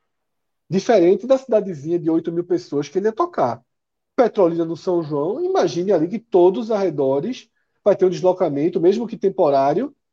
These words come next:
mas vai gerar uma movimentação pra cidade, tá? Como teve o show de Ivete, que foi o show de cinquenta anos, né, transmitido na Globo,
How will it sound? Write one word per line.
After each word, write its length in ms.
mas 180
vai 160
gerar 240
uma 80
movimentação 720
pra 120
cidade, 500
tá? 240
Como 200
teve 200
o 40
show 260
de 80
Ivete, 420
que 80
foi 120
o 260
show 180
de 100
cinquenta 400
anos, 440
né, 100
transmitido 720
na 180
Globo, 540